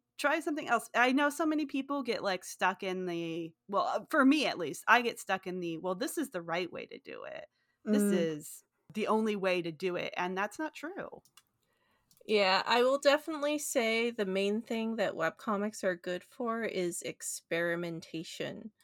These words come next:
Speaker 2: Mm-hmm.
Speaker 3: Like, as I said, my first comic started out on paper with markers,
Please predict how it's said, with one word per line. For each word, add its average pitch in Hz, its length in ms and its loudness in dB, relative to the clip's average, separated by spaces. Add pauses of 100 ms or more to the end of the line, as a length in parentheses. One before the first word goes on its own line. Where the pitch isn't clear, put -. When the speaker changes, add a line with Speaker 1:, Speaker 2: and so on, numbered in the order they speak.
(300)
Speaker 2:
Mm-hmm. 196 340 4 (540)
Speaker 3:
Like, 170 340 2 (180)
as 214 200 6
I 214 100 6
said, 226 360 4
my 196 220 4
first 233 460 -4
comic 233 440 -2
started 202 520 0
out 190 440 4
on 185 640 0
paper 220 1080 -2 (100)
with 175 240 -8
markers, 214 1120 -6